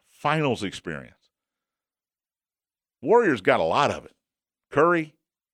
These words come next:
Klay, Draymond, Iguodala even, you could say. They got a lot of experience in being in the finals. And Steph Curry was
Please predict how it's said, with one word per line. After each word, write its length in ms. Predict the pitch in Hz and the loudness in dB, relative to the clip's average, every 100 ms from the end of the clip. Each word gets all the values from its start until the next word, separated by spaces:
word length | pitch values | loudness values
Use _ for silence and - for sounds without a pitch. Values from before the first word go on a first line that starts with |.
| _ - | _ -2
Klay, 480 | 156 165 160 151 - _ _ _ - | 2 4 2 -2 -10 _ _ _ -2
Draymond, 600 | 135 165 160 156 151 139 _ _ _ _ _ _ _ _ - | 0 2 2 2 0 -8 _ _ _ _ _ _ _ _ -2
Iguodala 640 | 160 156 123 131 151 160 | 2 2 4 4 4 2
even, 340 | 156 151 156 147 | 0 -4 -4 -6
you 80 | |
could 160 | 139 131 | -8 -6
say. 360 | 160 151 156 - _ _ _ _ _ _ _ _ _ _ _ _ | -2 -2 -2 -12 _ _ _ _ _ _ _ _ _ _ _ _
They 80 | 160 | -6
got 160 | 170 143 | -2 0
a 80 | |
lot 360 | 101 101 123 131 | 0 0 2 0
of 80 | 117 | -2
experience 680 | - - 107 76 67 _ _ _ _ _ _ _ _ _ _ _ _ _ 104 | -6 -8 -8 -8 -14 _ _ _ _ _ _ _ _ _ _ _ _ _ -8
in 140 | 98 | -4
being 280 | 117 117 107 | -2 -2 -2
in 100 | 101 | -4
the 60 | |
finals. 460 | - 87 67 - _ _ _ _ - | -4 -6 -8 -14 _ _ _ _ -6
And 220 | 110 101 | -6 -6
Steph 480 | - 147 170 185 - | -4 2 2 0 -2
Curry 580 | 139 131 127 127 127 _ _ - | 0 2 0 -4 -10 _ _ -6
was 380 | 98 98 87 | -2 -2 -4